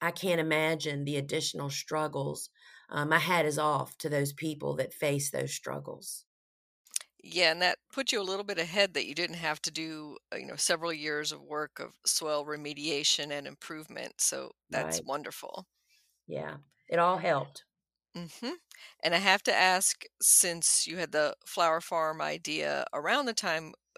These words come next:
Speaker 2: that you got married, did you do the flowers for your own wedding?
Speaker 1: I did not.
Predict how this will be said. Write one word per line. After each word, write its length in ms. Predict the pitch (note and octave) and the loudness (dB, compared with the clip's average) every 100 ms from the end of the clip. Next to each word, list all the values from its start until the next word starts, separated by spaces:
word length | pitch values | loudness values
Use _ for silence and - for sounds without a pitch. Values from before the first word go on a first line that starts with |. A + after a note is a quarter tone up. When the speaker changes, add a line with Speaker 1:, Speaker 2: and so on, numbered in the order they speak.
| - | -4
Speaker 2:
that 180 | D3+ | -4
you 80 | C#3+ | -2
got 200 | D#3+ G#2 | -2 -2
married, 460 | B2 C#3 C3+ C#3 - _ - | -2 -2 -2 -6 -12 _ -4
did 340 | F#3+ G#3+ G3 | 0 0 0
you 140 | G#3 G3+ | -6 -6
do 180 | F#3 F#3 | -8 -6
the 120 | F3 | -6
flowers 500 | - E3+ D#3+ D#3 - | 0 2 2 0 -2
for 140 | - | -4
your 220 | D#3+ D#3+ | -4 -4
own 240 | - C#3+ C#3+ | -4 -6 -4
wedding? 480 | A#2+ B2+ C2 - G3 _ _ _ _ _ _ - - - - | -4 -2 -6 -8 -20 _ _ _ _ _ _ -20 -20 -20 -4
Speaker 1:
I 100 | F3 | 0
did 220 | E3+ F#3 F3 | 2 0 0
not. 580 | D#3+ G#3+ - - - | 0 2 0 -4 -16